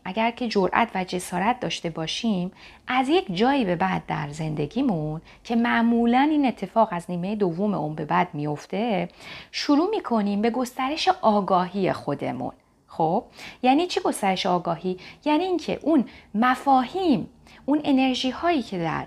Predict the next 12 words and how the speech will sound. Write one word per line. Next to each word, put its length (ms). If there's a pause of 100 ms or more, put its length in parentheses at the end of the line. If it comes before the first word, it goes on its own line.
(420)
بخش 260
ناخودآگاه 920
روانمون 600
هست 460
رو 340 (400)
یواش 440
یواش 600 (180)
میشناسیمشون، 1200 (600)
اونها 440
رو 220 (320)
به 240
رسمیت 560